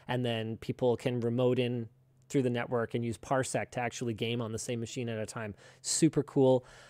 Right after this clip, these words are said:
Um, those are technologies that I'm really excited about, like, the mobility of computing and gaming in particular, because that's, like,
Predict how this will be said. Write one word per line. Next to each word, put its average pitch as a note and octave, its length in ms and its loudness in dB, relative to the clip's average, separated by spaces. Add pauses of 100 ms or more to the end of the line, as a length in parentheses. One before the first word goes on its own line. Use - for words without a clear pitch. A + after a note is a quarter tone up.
(120)
Um, B2+ 360 4
those F3+ 260 12
are F#3 80 4
technologies C#3 640 4
that C3+ 100 4
I'm B2 200 4
really D3 400 4
excited B2 440 2
about, A2 360 -2
like, B2+ 200 -2
the D3 80 6
mobility C#3+ 960 6
of B2 420 2 (120)
computing G#2 680 -4 (300)
and B2 200 0
gaming D3+ 400 8
in B2+ 140 0
particular, A#2 680 -2
because G#2 420 -6
that's, A2+ 480 -4
like, G#2+ 340 -6